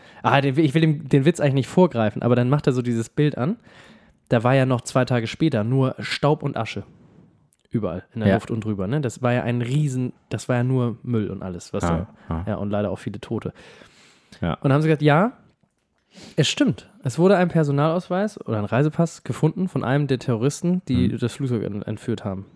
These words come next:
Speaker 1: Aber auch
Speaker 2: Mhm.
Speaker 1: nur das. Und wo? Und dann hat er, macht er so halt dieses Bild an, so mitten in diesen Trümmern. Irgendwo da soll dieser eine Reisepass. Aber sonst haben sie nichts gefunden. Nur diesen einen
Speaker 2: Ja, das ist
Speaker 1: Reisepass.
Speaker 2: halt die Frage, ne? Weil,
Speaker 1: Das ist
Speaker 2: also
Speaker 1: auch
Speaker 2: ich
Speaker 1: so
Speaker 2: meine,
Speaker 1: geil.
Speaker 2: auf so einem Flug hat halt jeder seinen Pass dabei.
Speaker 1: Ja.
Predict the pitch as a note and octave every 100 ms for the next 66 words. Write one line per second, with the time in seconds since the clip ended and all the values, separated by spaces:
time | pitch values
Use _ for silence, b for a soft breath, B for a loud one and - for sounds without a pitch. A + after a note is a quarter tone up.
0 | b b b _ _ A#2+ G#2+ F2 A#2 C3+
1 | A2 F#2 - - b b b b b b
2 | b b C3 A2 A#2 D3 A#3 B2+ B2 C3+
3 | C3 D3 C#3 C3 B2 B2 A#2+ - D3+ D#3+
4 | D#3+ C4 - _ - C3+ C#3+ E3 D3+ C3+
5 | C3+ - C#3 G#2 - C#3 C3 A#2 A2 G#2+
6 | G#2+ G#2 G#2+ G2+ G#2+ - C3 C3+ A2+ A2+
7 | G#2+ A2+ A2 G#2+ D3+ F#3+ F3+ F3 - -
8 | - F#2+ - A#2 B2+ F3 D#3 C#3+ C#3 -
9 | G2+ B2 A2 G2+ - A#2 F2 F2+ F#2+ F2+
10 | - F#2 G2 G#2+ G#2+ G2+ G2+ - G2+ G#2+
11 | G2+ - B2+ A#2 G#2 G2 F#2+ G2+ F#2 E2
12 | D#2+ - D#2+ - D2+ C#2 C#2 E2 A#2